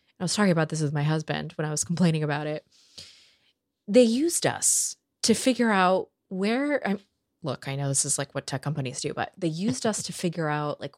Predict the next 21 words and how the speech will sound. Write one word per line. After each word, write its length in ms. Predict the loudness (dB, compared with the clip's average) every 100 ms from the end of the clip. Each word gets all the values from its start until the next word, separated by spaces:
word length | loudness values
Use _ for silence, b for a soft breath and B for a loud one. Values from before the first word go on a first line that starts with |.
| -14
where 400 | -6 -2 0 0
the 80 |
consumer 520 | -2 -2 -2 0 -2 -4
need 320 | -6 -10 -12
was 240 | -10 -10
the 100 | -10
most. 480 | -6 -4 -2 -2 -4 B B B B B B
And 120 | 2
then 80 | 4
they 80 | 4
decided 440 | 2 4 4 4
that 160 | 4 2
rather 280 | 2 2 2
than 120 | -2
compete 640 | -6 -12 -6 -4 -2 -2 -4 B B -4
with 540 | 0 2 0 -8 -12 b b -6
the 240 | -4 0
Echo 760 | -2 0 0 2 -2 -4 -8 -14 _ _ _ _ _
shows 800 | -4 2 4 2 0 0 0 -2 b b b b
and, 760 | -4 -2 -2 -4 -4 -2 -2 -4 _ 0
yeah, 160 | 2